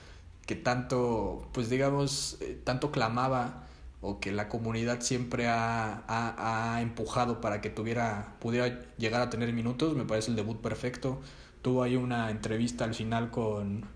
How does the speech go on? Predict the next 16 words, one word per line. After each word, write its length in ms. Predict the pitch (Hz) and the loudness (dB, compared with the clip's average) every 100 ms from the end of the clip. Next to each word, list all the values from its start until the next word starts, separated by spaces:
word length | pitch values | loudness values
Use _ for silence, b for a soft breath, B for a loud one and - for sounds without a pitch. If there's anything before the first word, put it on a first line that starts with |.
| B B B B B - - | B B B B B -16 -2
con 160 | 120 | 0
el 120 | 110 | 0
profe 640 | 110 131 127 127 120 113 107 | 2 2 2 2 2 2 2
Julio 680 | - 123 120 123 117 107 104 B B B - | 0 2 4 4 4 0 -4 B B B -6
Ibáñez 480 | 101 117 123 123 110 | 0 2 2 2 0
de 100 | 107 | -2
T 140 | 117 | 0
U 60 | 117 | 0
D 160 | 117 | 2
N, 220 | 117 120 113 | 2 0 0
en 120 | 107 | 0
donde, 680 | 101 101 101 98 95 - - | 0 0 0 -2 -2 -6 -8
pues, 140 | 104 | -2
realmente 440 | 113 117 120 117 | 0 2 0 0
nos 180 | 113 104 | -2 -2
hizo 380 | 110 120 107 | -2 0 -2